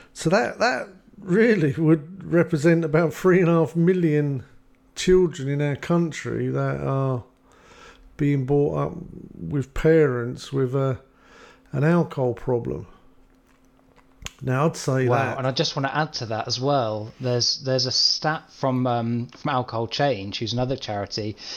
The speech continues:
Speaker 2: uh, and they say that children of parents, uh, who, who drink too much or who are alcohol dependent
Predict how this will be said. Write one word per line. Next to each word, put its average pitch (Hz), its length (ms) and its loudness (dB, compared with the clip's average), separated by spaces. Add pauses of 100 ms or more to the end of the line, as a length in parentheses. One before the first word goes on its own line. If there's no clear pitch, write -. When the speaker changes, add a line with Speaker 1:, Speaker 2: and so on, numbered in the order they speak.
(120)
Speaker 2:
uh, 120 180 -4
and 131 140 0
they 143 140 2
say 139 200 0
that 120 140 -8
children 139 520 0
of 107 140 -10
parents, 135 760 -4
uh, 104 280 -6
who, 113 100 -6
who 107 200 -6
drink 101 240 -10
too - 140 -12
much 101 260 -8
or 101 60 -8
who 98 100 -8
are 107 40 -6
alcohol 104 300 -8
dependent 101 540 -10